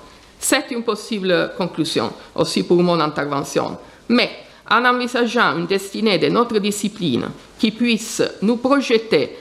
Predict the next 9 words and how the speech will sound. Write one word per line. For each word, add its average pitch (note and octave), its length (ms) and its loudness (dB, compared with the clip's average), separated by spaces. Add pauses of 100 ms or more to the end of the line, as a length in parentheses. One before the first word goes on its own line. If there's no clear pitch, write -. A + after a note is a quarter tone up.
(120)
vers A#3 260 2
des A#3 220 4
horizons A#3 560 2
plus C4+ 180 4
vastes, E3+ 520 0 (280)
j'aimerais C#4+ 460 2
conclure B3 480 0
avec F#3 320 0
Bernays, F3 720 0